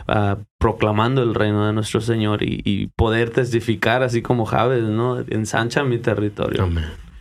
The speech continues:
Speaker 2: Sí, realmente, este, el punto doctrinal nos habla de que obedecemos,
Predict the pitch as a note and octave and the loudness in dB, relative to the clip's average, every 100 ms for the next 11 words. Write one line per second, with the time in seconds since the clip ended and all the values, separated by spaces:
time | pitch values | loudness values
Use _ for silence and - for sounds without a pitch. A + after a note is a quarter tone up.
0 | - - - B2 A#2+ B2 C#3 D3+ C#3+ D#3+ | -14 -12 -4 0 2 2 2 0 0 2
1 | C#3+ G#2+ A2+ G2+ - G#2 B2 A#2+ C#3+ C3+ | 2 0 -2 -2 -2 -2 0 0 2 0
2 | A2+ A2+ G#2 A2+ B2+ B2 B2+ B2 C3 A2+ | 0 0 2 2 2 0 0 2 2 0
3 | - G#2 F#2+ - A#2+ C3 C#3 - | 0 2 2 0 0 0 -2 -4